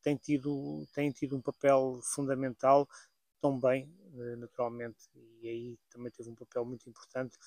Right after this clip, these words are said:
o, o papel desempenhado pelo psicólogo que, a título particular, a minha esposa teve que recorrer. Ehm, este tem sido um processo, tem sido lento, como é típico neste tipo de situações, mas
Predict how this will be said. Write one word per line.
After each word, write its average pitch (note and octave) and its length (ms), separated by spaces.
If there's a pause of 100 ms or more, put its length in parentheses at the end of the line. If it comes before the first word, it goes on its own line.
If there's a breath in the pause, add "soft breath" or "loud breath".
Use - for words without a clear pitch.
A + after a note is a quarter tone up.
(380 loud breath)
o, B2 640
o B2 80
papel C3 460 (120)
desempenhado C3 640 (140)
pelo B2+ 220
psicólogo B2 640 (140)
que, B2+ 100
a - 20
título - 360
particular, A#2 580
a A#2+ 60 (420 soft breath)
minha B2+ 160
esposa A#2+ 580
teve B2+ 200 (240)
que C3+ 160 (120)
recorrer. - 520 (560 loud breath)
Ehm, A#2 640 (720)
este F3 240
tem E3+ 140
sido D#3 260
um D3 60
processo, - 680 (640 soft breath)
tem D3+ 100
sido C3 260
lento, B2+ 360 (160)
como A#2 280
é B2 120 (400)
típico - 340 (140)
neste A#2+ 260
tipo - 160
de - 80
situações, D3+ 720 (400 loud breath)
mas D3 520